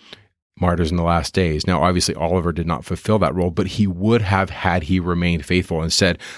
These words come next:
that post was taken by Hyrum. Joseph sealed his testimony with his blood, thus, in my opinion, kind of putting those two ideas together,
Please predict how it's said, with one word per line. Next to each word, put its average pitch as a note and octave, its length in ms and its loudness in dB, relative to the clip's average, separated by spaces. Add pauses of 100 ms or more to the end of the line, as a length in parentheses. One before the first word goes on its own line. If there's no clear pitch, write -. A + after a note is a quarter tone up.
(140)
that F#2+ 280 -2
post F#2+ 400 0
was F2 140 -2
taken F2 400 0
by D#2 320 0 (180)
Hyrum. D#2+ 600 -2 (480)
Joseph G#2 480 2
sealed G2 400 2
his F2 280 0 (220)
testimony E2+ 840 -2 (420)
with F#2+ 220 0
his F2+ 200 2
blood, E2 560 0 (400)
thus, G2+ 300 2
in F#2+ 160 0
my G2 200 4
opinion, E2 520 -4 (460)
kind G#2+ 180 0
of F2+ 160 -2 (640)
putting A#2+ 320 4
those G#2+ 240 4
two - 240 0
ideas F2+ 380 2
together, D#2 560 -6